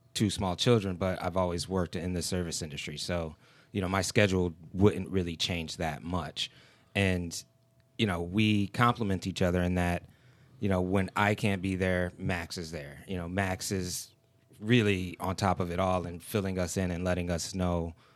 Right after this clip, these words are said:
you know, what's going on. And when there is an issue, we sit down and talk it out as a group.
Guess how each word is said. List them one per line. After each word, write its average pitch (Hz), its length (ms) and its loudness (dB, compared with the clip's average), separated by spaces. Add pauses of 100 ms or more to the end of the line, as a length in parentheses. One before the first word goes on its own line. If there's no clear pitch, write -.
you 101 80 -4
know, 90 80 0
what's 95 240 2
going 92 280 -2
on. 95 260 0
And 90 220 -6
when 98 140 0
there 92 160 -2 (100)
is 110 200 2
an 98 100 2
issue, 92 500 2 (760)
we 107 120 4
sit - 280 2
down 95 420 0 (100)
and 95 160 -4
talk 90 240 0
it 92 60 -2
out 85 240 -2 (220)
as 92 160 2
a 87 40 -4
group. 80 280 -6